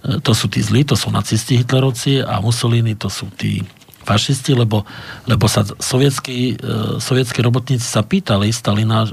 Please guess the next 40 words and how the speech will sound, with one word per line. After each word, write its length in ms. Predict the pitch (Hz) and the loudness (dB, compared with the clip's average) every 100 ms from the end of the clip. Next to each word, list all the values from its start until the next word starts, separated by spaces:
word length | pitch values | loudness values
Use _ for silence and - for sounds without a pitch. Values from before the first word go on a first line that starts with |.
| - - | -6 -4
a 120 | 90 | -4
prečo 320 | - 247 226 | 0 2 2
bojujeme 480 | 120 120 104 98 95 | 2 4 4 2 0
my 40 | 90 | -2
proti 240 | 98 - | -6 -4
robotníkom 560 | 95 92 90 101 - 92 | -4 -4 -6 -6 -4 -4
nemeckým, 560 | 95 92 - - 95 87 - - | -4 -4 -8 -8 -10 -10 -12 -4
e, 100 | - - | -2 -2
keď 80 | - | 0
proletári 400 | 104 101 110 92 | 0 2 0 0
všetkých 320 | - - - | -2 -6 -4
R 100 | 92 | -4
S 80 | 101 | -4
P 140 | - 92 - | -4 -6 -4
sa. 220 | 90 85 - - - - - - - | -6 -6 -8 -12 -16 -14 -14 -16 -4
No 160 | 113 107 | 2 2
a 80 | |
Stalin 240 | - 143 143 | 4 4 4
to 80 | 131 | 2
vrtal 320 | - 131 104 | 0 0 2
v 20 | |
hlave, 160 | 123 139 | 2 0
tak 160 | 113 - | -2 -6
potom 240 | 117 110 | -4 0
vymyslel 400 | 120 120 117 107 | 2 2 0 -4
tie 240 | - 98 101 | -2 -4 -4
synonymá, 560 | - 127 139 139 135 135 | -2 0 2 2 2 0
že 160 | 110 - | -2 -4
to 80 | |
budú 240 | 98 90 92 | -4 -4 -2
nacisti, 640 | 135 - 139 - 131 131 - _ - - _ _ - | -2 0 -4 -4 -6 -6 -8 _ -20 -20 _ _ 0
my 160 | 123 | 2
budeme 240 | 104 90 - | 2 0 -4
tí 80 | |
dobrí, 320 | 92 95 120 151 | -6 -2 0 0
my 160 | 101 | -2
sa 160 | - 92 | -6 -6
budeme 240 | 92 90 | -4 -4
volať 240 | - - 107 | -4 -4 0
komunisti 480 | 107 123 - 147 | 2 2 0 -2